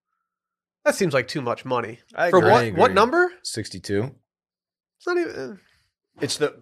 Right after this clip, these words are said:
Speaker 3: It's
Speaker 2: but
Speaker 3: not the official
Speaker 2: people
Speaker 3: record.
Speaker 2: are making it a big deal because it's the, the A L record.
Speaker 1: No.
Speaker 2: And I'm just, I'm,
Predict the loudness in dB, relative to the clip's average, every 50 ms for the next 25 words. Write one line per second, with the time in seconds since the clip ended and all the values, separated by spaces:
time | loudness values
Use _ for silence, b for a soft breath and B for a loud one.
0 | _ -8 -2 0 0 0 0 2 2 0 0 0 -2 -2 -2 -2 -2 0 4 4
1 | 4 6 6 6 6 6 4 4 4 4 2 2 -4 -2 -2 -2 -2 0 -2 -2
2 | -2 -2 0 2 2 2 0 -2 -6 -6 -4 -4 -4 -4 -4 -6 -8 -8 -8 -8
3 | -6 -6 -6 -4 -2 -4 -2 0 0 0 0 0 0 0 0 0 0 -2 -6 -8
4 | -8 -8 -12 _ _ _ _ _ _ -2 -2 0 0 0 0 0 2 4 4 4
5 | 2 2 -2 -4 -2 -2 -2 -6 -8 -10 -10 -8 -8 -10 -12 -16